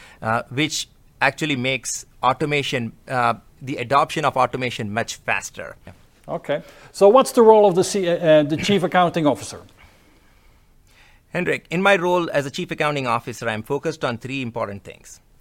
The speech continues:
Speaker 2: Mm-hmm.
Speaker 1: First one is timely and accurate reporting of financial information.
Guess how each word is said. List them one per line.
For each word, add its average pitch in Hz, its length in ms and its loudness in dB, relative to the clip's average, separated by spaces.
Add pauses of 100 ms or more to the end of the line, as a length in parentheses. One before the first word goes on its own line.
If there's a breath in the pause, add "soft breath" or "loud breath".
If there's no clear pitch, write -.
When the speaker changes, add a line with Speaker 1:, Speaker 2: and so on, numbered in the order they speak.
(140)
Speaker 2:
Mm-hmm. 101 160 -10
Speaker 1:
First 180 260 0
one 165 160 -2
is 123 360 -10 (260)
timely 170 560 -4
and 123 160 -8
accurate 131 460 -6
reporting 123 360 -8
of 113 120 -6
financial 113 420 -8
information. 95 460 -16